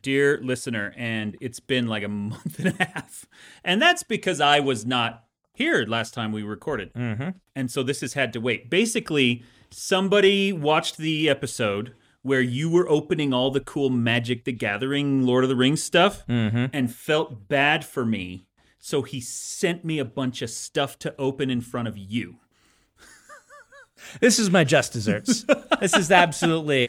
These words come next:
Speaker 2: appropriate way to approach this.
Speaker 1: Yeah.
Speaker 2: Yeah.
Speaker 1: So Dawn has already gone through all this stuff to make sure that there's nothing, like, perishable in it, or I'm not gonna pull out a bunch of porn or whatever. But I have no idea what's in any of these things.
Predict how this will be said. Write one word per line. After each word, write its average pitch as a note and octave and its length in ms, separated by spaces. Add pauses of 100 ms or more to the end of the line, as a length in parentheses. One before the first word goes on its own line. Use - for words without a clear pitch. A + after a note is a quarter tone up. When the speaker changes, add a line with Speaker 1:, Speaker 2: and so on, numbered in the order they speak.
(200)
Speaker 2:
appropriate D#3+ 420
way C#3 200
to C3 120
approach A#2 400
this. A#2+ 320
Speaker 1:
Yeah. B2 380 (100)
Speaker 2:
Yeah. A2 340
Speaker 1:
So E3+ 220
Dawn E3+ 400
has A3 180
already F3+ 260
gone E3 300
through F3 240
all D3 220
this C#3+ 220
stuff - 560 (540)
to C#3+ 100
make C3 260
sure C3+ 300
that A#2+ 180
there's B2 220
nothing, A#2+ 360
like, G#2+ 240
perishable B2 640
in A#2 120
it, A2+ 180
or G#2+ 300
I'm G#2+ 120
not G#2+ 160
gonna A2 140
pull A2+ 300
out G#2+ 280
a A#2+ 80
bunch A2+ 280
of A#2+ 120
porn A#2 320
or A2 80
whatever. G#2+ 440 (420)
But B2 320 (480)
I D#3+ 160
have E3+ 300
no D#3 400
idea D3+ 400
what's B2 260
in C3+ 100
any C3 200
of B2+ 80
these B2+ 180
things. A2+ 400